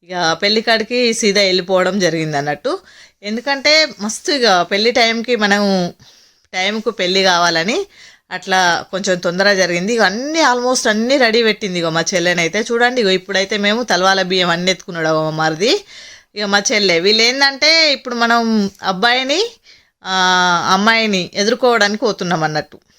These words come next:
ఇక అందరం అయితే పోతున్నాం చూడండి. హా, ఇక అబ్బాయి దగ్గరికి, పెళ్లి కొడుకు దగ్గరికి తీసుకొస్తారు. ఇక్కడ ఇప్పుడు ఎదుర్కోళ్ళు అంటారు కదా, ఎదుర్కోళ్ళు అన్నమాట.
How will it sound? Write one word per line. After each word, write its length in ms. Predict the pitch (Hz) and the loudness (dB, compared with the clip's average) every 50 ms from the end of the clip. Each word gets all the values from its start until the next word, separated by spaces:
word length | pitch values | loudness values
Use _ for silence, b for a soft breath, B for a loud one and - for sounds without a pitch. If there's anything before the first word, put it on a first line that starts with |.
| _ - | _ -12
ఇక 100 | 185 175 | -6 -4
అందరం 420 | 180 175 175 180 180 185 185 180 175 | -4 -4 -4 -2 0 0 0 0 0
అయితే 200 | 180 180 202 208 | -2 -2 -2 -2
పోతున్నాం 520 | 185 170 170 170 - 165 165 175 190 233 240 - | -2 -2 -4 -4 -4 -6 -6 -6 -6 -6 -4 -4
చూడండి. 400 | 208 190 202 214 226 277 339 359 _ B B B B B B B | -2 0 0 0 0 -4 -6 -6 _ B B B B B B B
హా, 300 | B 339 359 359 349 330 | B -2 -2 0 0 2
ఇక 180 | 285 233 202 | 2 2 2
అబ్బాయి 360 | 208 196 190 175 190 196 202 | 2 2 0 2 0 0 2
దగ్గరికి, 360 | 202 202 196 202 202 180 - 220 | 2 0 0 0 -2 -2 -4 -10
పెళ్లి 300 | - 196 190 190 202 196 | -6 -4 -2 -2 -2 -2
కొడుకు 280 | - 202 185 180 190 | -2 -4 -4 -4 -2
దగ్గరికి 380 | 180 190 185 175 185 175 175 202 | -2 -2 0 0 -2 -2 -2 -4
తీసుకొస్తారు. 760 | 190 190 170 165 - - 180 160 - - - 175 170 170 214 | -4 -4 -6 -6 -6 -8 -8 -8 -8 -10 -10 -10 -8 -4 -2
ఇక్కడ 340 | 247 262 214 - - 185 180 | -2 -2 -2 -2 -4 -6 -4
ఇప్పుడు 300 | 185 180 - - 196 190 | -4 -6 -6 -6 -6 -6
ఎదుర్కోళ్ళు 480 | 185 196 220 240 220 247 233 208 190 | -2 -2 -2 0 0 0 0 2 0
అంటారు 320 | 175 180 175 170 170 165 160 | 0 -2 -2 -4 -4 -4 -4
కదా, 220 | 147 151 175 202 | -4 -2 0 0
ఎదుర్కోళ్ళు 520 | 226 208 180 170 175 170 175 180 170 165 160 | 0 0 0 -2 -4 -6 -4 -4 -4 -4 -4
అన్నమాట. 360 | 156 160 160 160 156 160 | -4 -4 -6 -6 -8 -6